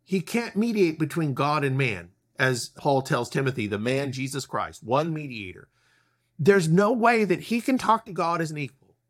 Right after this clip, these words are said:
and speak to God and say to the, to the Godhead, to the Father, "This needs to happen." If Jesus is not equal to the Father, he cannot do so. If Jesus is not equal to us as flesh in all ways, he cannot speak to us.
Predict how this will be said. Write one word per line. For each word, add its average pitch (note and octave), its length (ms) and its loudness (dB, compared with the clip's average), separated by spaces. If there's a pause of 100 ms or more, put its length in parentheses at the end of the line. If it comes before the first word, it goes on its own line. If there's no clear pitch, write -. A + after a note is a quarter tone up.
(160)
and D3+ 220 -4
speak A#3 300 -2
to A#3+ 100 -4
God D3+ 400 4
and C#3+ 220 -4
say C#3 460 0
to F3 120 -2
the, F#3+ 140 -4 (140)
to F3 380 -4
the D#3 180 2
Godhead, E3 640 4
to D#3+ 100 -6
the G3+ 100 -4
Father, B2+ 540 0 (420)
"This F#3+ 260 4
needs D#3+ 200 0
to D3 80 0
happen." A#2+ 300 -6 (180)
If D#3+ 180 2
Jesus B3+ 460 -2
is C#3 160 -6
not F3 380 -2
equal G3 320 -2
to E3+ 120 -6
the D3 100 -8
Father, G2+ 480 -2
he - 140 -14
cannot - 300 -4
do A2+ 120 -10
so. - 280 -14 (560)
If F#3+ 180 4
Jesus C4+ 480 0
is A3+ 80 -4
not A3+ 340 -2
equal A3+ 340 0
to A3+ 160 -4
us - 580 -4 (440)
as C#3 160 0
flesh G#3 320 2
in G3+ 60 2
all G#3+ 180 2
ways, A#3+ 360 2
he D#3+ 100 -4
cannot F#3+ 320 0
speak F#3 300 -6
to - 140 -12
us. C#3+ 360 -14